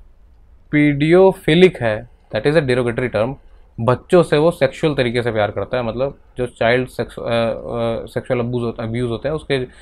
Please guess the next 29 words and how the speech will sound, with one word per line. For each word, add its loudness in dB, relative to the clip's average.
जितने -2
भी 0
होते 0
हैं, 2
अ, 0
विक्टिम्स -4
हो, 0
अ, 2
सॉरी, -2
जितने -2
भी, 0
अ, -2
प्रोसिक्यूटर्स -2
होते -2
हैं 2
वो 2
क्या 2
होते 0
हैं? -6
पोडियो-, -2
अ, -2
पीडियोफिलिक -2
होते -6
हैं, -12
ठीक -6
है। -6
फिल 4
मतलब 4
प्यार। 2